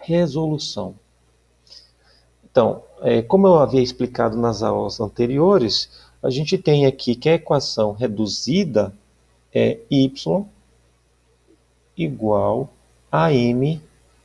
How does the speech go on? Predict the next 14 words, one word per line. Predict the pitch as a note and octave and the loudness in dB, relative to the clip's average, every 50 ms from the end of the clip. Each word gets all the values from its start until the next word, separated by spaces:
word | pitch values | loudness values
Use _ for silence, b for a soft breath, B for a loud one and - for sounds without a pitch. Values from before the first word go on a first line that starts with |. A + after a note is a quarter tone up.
| _ _ _ | _ _ _
que | - E3 | -6 -4
multiplica | D#3+ D3+ D3 D3+ D3+ - C3 - - A2 G2+ F#2+ - - - G#2+ | -2 0 0 -2 -2 -4 -8 -8 -6 -6 -6 -6 -8 -10 -12 -12
x | A2 - - - - - C#3+ C3+ B2+ B2+ C#3 D#3 - - - - _ _ _ _ _ _ _ _ _ _ _ _ _ _ - | -10 -8 -6 -6 -4 0 2 4 4 4 4 2 -2 -6 -10 -14 _ _ _ _ _ _ _ _ _ _ _ _ _ _ -6
menos | A#2 A#2+ A#2+ A#2+ B2+ B2+ B2 A2+ G#2+ G#2 G2+ G#2 G2+ | -4 0 2 4 6 6 6 6 4 2 0 -2 -2
x | - - - - - - C3+ C3 A#2+ A#2 A2 - - - _ _ - | -4 -4 -4 -4 -2 2 4 4 4 4 2 -2 -6 -12 _ _ -4
um. | - A#2 A#2+ B2+ D3+ E3+ - | -2 0 2 2 2 0 0
Esse | - - C3+ C#3+ D3 C#3+ C#3+ C3+ | 0 2 2 2 2 0 -2 -2
x | C3 - - - B2+ B2+ B2 A2+ A2+ | -2 -2 0 4 6 6 6 6 4
aqui | A#2+ A2+ A2+ - A#2 | 2 0 2 2 0
é | A2 | 2
desconhecido, | G#2 G#2+ G2+ - - - A2+ A2+ A2+ A2+ A2 - - C3 C#3 D3 C#3+ D#3 D#3+ - | 2 0 -4 -4 -2 0 0 2 2 0 0 -2 -2 0 0 0 0 -2 -4 -4
esse | - C#3 C3+ D3 D3 D3 - C#3 C3+ | -2 -2 -2 -2 -2 -2 -4 -6 -6
x | - - C#3+ C3+ C3+ C3 C3+ - - | -4 -2 2 2 2 2 0 -6 -4
um | C#3 C#3 D3 D#3+ - | -2 0 0 0 -2